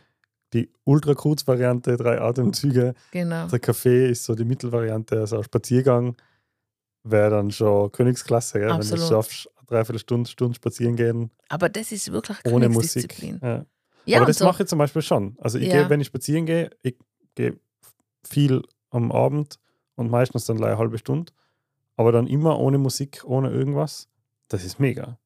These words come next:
Speaker 2: Ja. Na, und man kriegt ja aber plötzlich Dinge mit, oder?
Speaker 1: Voll.
Speaker 2: Also,
Speaker 1: Ja.
Speaker 2: da blüht was oder
Speaker 1: Ja.
Speaker 2: da steht der Baum
Speaker 1: Ja.
Speaker 2: oder, also ich kenn das auch, wenn ich, wenn ich Kopfhörer drinnen hab, dann
Speaker 1: Nimmst
Speaker 2: weiß ich
Speaker 1: das gar
Speaker 2: zwar,
Speaker 1: nicht
Speaker 2: an
Speaker 1: mehr.
Speaker 2: welcher
Speaker 1: Ja.
Speaker 2: Stelle was war.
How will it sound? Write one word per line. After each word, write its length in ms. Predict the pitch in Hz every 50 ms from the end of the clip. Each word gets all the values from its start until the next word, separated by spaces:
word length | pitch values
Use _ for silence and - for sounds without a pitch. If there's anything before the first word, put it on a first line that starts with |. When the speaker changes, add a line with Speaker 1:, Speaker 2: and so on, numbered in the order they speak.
| _ _
Speaker 2:
Ja. 320 | - 175 170 170 165 156 - _ _ _ _ _
Na, 120 | - 180 -
und 140 | 214 202 208
man 100 | 202 185
kriegt 220 | - 214 214 -
ja 100 | 180 -
aber 180 | - 170 175 170 -
plötzlich 340 | - 151 160 - - 185 -
Dinge 240 | - 170 180 196 185
mit, 220 | 156 147 - -
oder? 260 | - 156 170 185 196 - _ _ _ -
Speaker 1:
Voll. 320 | - - 113 160 180 123 110
Speaker 2:
Also, 220 | 170 170 175 170 - -
Speaker 1:
Ja. 180 | 123 123 127
Speaker 2:
da 100 | 131 165
blüht 420 | 170 - 180 190 214 226 220 - 180
was 320 | 180 180 190 185 - -
oder 340 | - 156 160 160 160 160 156
Speaker 1:
Ja. 60 | 156
Speaker 2:
da 300 | 151 - 156 156 156 156
steht 220 | - - 156 170 -
der 40 | 170
Baum 420 | - 160 156 165 175 175 180 - -
Speaker 1:
Ja. 60 | 147
Speaker 2:
oder, 380 | 156 160 160 156 160 160 160 - _ _ _ _ _ _ _ _ _ _
also 160 | - 151 170 175
ich 180 | 127 175 175 _ _ _ _ _
kenn 180 | - - 175 180
das 140 | 180 175 175
auch, 220 | 160 165 170 175 - -
wenn 220 | - 151 151 175
ich, 220 | 175 170 165 - -
wenn 140 | 151 170
ich 120 | 170 165 -
Kopfhörer 380 | - - 208 - - 196 -
drinnen 320 | 175 - 175 170 175 180 175
hab, 180 | 175 170 - _
dann 400 | 165 165 165 165 165 165 - - _ _ _
Speaker 1:
Nimmst 120 | - 165
Speaker 2:
weiß 80 | 165 185 214 -
ich 40 | 131
Speaker 1:
das 100 | - -
gar 80 | 196
Speaker 2:
zwar, 80 | 190 196
Speaker 1:
nicht 80 | 185 -
Speaker 2:
an 60 | 190 180
Speaker 1:
mehr. 60 | 175
Speaker 2:
welcher 180 | 180 185 - 190
Speaker 1:
Ja. 80 | 139 113
Speaker 2:
Stelle 340 | 175 180 180 202 208 208 180
was 220 | 175 170 - -
war. 300 | 160 160 180 220 285 339